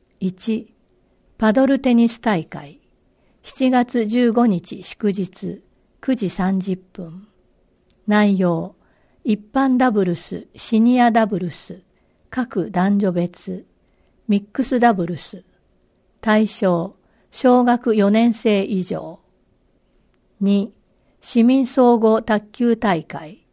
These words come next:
八月四日日曜、九時二十分。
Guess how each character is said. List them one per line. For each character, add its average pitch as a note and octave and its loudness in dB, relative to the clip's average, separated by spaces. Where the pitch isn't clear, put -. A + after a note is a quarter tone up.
八 G#3+ -2
月 B3+ 0
四 G#3+ 4
日 G#3 -2
日 G3+ -2
曜、 E3+ 0
九 C4+ -2
時 A3+ 0
二 E3+ -2
十 G#3+ -2
分。 E3 -14